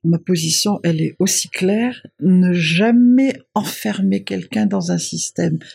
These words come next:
Jamais. Si vous l'enfermez dans un système uniquement malgache, ils vont se révolter. D'une, ensuite, deuxièmement, si le système malgache ne les ouvre pas vers l'extérieur qui est en train d'arriver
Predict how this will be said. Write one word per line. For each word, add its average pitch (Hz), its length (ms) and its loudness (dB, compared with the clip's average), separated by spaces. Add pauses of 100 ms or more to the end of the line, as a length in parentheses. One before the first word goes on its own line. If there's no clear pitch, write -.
(120)
Jamais. 175 640 0 (500)
Si - 180 0
vous 190 160 0
l'enfermez 240 720 2
dans 196 260 0
un 185 60 2
système 175 540 -2 (420)
uniquement 226 600 2
malgache, 170 560 0 (360)
ils 185 180 0
vont 190 140 0
se 202 160 -4
révolter. 160 720 -2 (180)
D'une, 180 300 2 (400)
ensuite, 214 360 -2
deuxièmement, 196 540 2 (240)
si - 440 0
le 247 120 2
système 202 560 0
malgache 175 640 0 (360)
ne 180 200 4
les 180 500 4
ouvre 226 460 2 (180)
pas 233 320 -4 (480)
vers 185 160 2
l'extérieur 180 720 0
qui 190 120 -4
est - 20 2
en 170 80 0
train 175 240 0
d'arriver 170 640 0